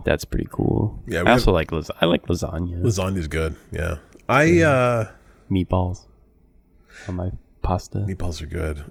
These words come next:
Speaker 2: You know, I, I had my first meatball sub, like, two months ago. I'd never had a meatball sub before, and, uh, the Earl of Sandwich has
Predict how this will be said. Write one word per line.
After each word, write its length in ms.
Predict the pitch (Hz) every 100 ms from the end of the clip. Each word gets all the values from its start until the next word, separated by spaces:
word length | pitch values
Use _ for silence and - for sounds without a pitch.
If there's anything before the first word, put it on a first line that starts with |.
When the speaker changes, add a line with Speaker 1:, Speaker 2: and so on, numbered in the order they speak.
| -
Speaker 2:
You 120 | 151
know, 60 |
I, 180 | - 165 -
I 100 | 143
had 360 | 190 208 160
my 120 | 117 113
first 460 | - - 120 117
meatball 340 | 104 104 104 101
sub, 500 | - 90 92 76 - - - -
like, 280 | 82 78 -
two 200 | - -
months 180 | 82 87
ago. 100 | 98
I'd 100 | 110
never 140 | 127 135
had 120 | 139
a 40 |
meatball 280 | 107 92 90
sub 220 | - 92
before, 540 | 90 - 73 78 - - -
and, 340 | 87 82 85
uh, 380 | 85 80 80 80
the 140 | 101
Earl 200 | - 117
of 80 | 113
Sandwich 440 | - 78 90 110 -
has 400 | 90 80 78